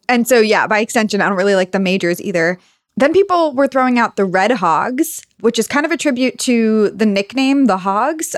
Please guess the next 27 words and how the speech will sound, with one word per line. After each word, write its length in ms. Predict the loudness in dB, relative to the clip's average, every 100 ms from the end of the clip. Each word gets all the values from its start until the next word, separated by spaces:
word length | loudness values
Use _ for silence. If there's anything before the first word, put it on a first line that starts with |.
| -2
Um, 240 | 0 -2
so 100 | -2
there 120 | 0
was 120 | 2
this, 180 | 0 0
like, 220 | -2 -4 -8 _ _
group 200 | -2 0 0
of 120 | -2
offensive 400 | 0 -2 -2 -2
linemen 520 | 0 0 2 2 2
that 180 | 0 -2
were 100 | 0
known 180 | 0 0
as 120 | -2
the 100 | -2
Hogs. 640 | 0 2 2 0 -4 -8 -12 -20 _
They 100 | 0
were, 140 | 2 2
like, 340 | 2 -2 -8 _
on 180 | 0 2
the 80 | 2
team 380 | 0 0 2 2
during 600 | 2 0 -2 -4 -6 -8 _ -2
the 340 | 0 2 0 -6 _ -2
team's 300 | -2 0 -2
heyday, 460 | 0 0 2 0
essentially. 680 | 0 -2 -2 0 0 0